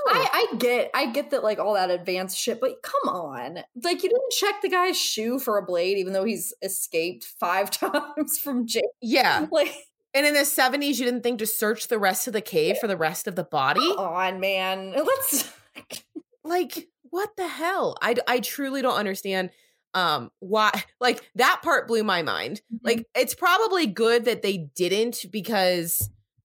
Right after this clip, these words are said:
Speaker 2: I think the fact that they didn't find all these body parts ended up benefiting them in the long run. But at the same time, I still can't believe that it took twelve years for them to go, "Hey,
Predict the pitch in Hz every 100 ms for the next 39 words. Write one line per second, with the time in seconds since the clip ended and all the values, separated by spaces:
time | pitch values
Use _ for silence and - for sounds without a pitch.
0 | _ - 202 196 220 214 214 208 202 180
1 | 185 185 165 165 190 - 165 160 165 160
2 | 160 156 147 147 156 175 160 160 - 175
3 | 160 185 - 139 147 160 190 180 180 170
4 | 165 143 123 120 131 185 220 247 277 285
5 | _ _ _ 196 254 202 214 294 277 220
6 | 233 180 160 - 226 233 202 180 175 160
7 | 156 160 - - 202 190 185 175 160 156
8 | - 143 143 135 202 - 508 143